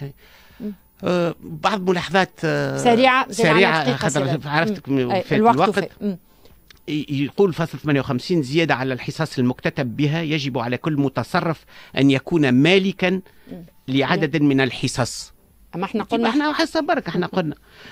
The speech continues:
Speaker 1: ال-، القانون يحكي على، المرسوم يحكي على نظام أساسي نموذجي يتم إصداره.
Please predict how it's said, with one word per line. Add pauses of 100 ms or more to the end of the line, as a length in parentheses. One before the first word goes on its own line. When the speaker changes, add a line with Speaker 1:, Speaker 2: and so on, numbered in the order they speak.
(280)
Speaker 1:
ال-،
القانون
يحكي
على،
المرسوم
يحكي
على
نظام
أساسي
نموذجي (640)
يتم
إصداره.